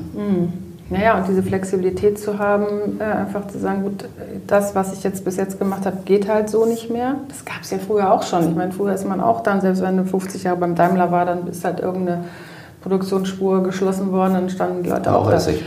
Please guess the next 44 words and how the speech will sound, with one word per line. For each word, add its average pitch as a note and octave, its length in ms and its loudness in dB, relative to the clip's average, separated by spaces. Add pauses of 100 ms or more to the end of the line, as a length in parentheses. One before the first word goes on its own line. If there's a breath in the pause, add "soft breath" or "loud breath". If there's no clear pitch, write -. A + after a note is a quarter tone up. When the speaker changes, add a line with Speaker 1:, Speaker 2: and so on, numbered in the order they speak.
Speaker 2:
Mhm. F#2 220 4
Speaker 1:
Ähm, F#3+ 440 4
und G3 120 -2
gerade F3+ 260 4
in F#3 80 4
so F#3 80 2
kreativen F#3+ 640 0
Berufen, G#3 420 2
in F#3 120 2
denen F3+ 200 0
wir F#3+ 180 6
arbeiten, F#3+ 560 2
musste F#3+ 220 -2
man F#3 160 0
sich F3+ 140 -6
ja F#3+ 100 0
auch - 220 2
immer G#3 180 0
mal F3+ 300 4
umgucken. F3 720 0
Und E3 160 2
ich - 180 -6
kenn F#3 220 -2
ganz F#3 240 0
viele, F3+ 220 0
die E3+ 220 -2
gerade E3 320 2
auch - 120 -4
im F3+ 100 -2
Journalismus F3 640 2 (160)
eigentlich F#3 520 0
in F#3+ 140 2
ihren F3 200 4
festen F#3 720 -2
Jobs F#3+ 320 2
sitzen, G3 260 -2
aber E3+ 160 4
damit F3 240 2
gar F3+ 140 -2
nicht F3 180 0
glücklich G#3 320 0
sind, D3+ 240 2
aber D#3+ 180 2
einfach E3+ 340 -2